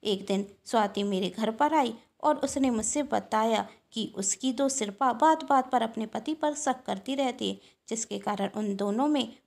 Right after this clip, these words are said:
बहुत लड़ाई होती है और वह मेरी अच्छी दोस्त है, इसलिए मैं उसे सुधारना चाहती हूँ। मैंने उसे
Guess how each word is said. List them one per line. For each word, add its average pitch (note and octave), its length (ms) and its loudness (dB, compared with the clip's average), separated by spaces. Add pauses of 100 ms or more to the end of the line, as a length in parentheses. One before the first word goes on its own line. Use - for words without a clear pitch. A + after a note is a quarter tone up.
बहुत D4 240 0
लड़ाई G3+ 380 0
होती G#3 320 -4
है G#3 60 -4
और G3 180 -2
वह G#3 260 -2 (320)
मेरी A3 320 0
अच्छी G3 300 -4
दोस्त A#3 380 -2
है, D4+ 120 2 (320)
इसलिए C4+ 680 0 (260)
मैं A#3+ 340 2
उसे B3 300 0
सुधारना G#3 580 -2
चाहती G#3 320 -2
हूँ। G3+ 120 -2 (280)
मैंने G#3+ 300 0
उसे A#3+ 320 0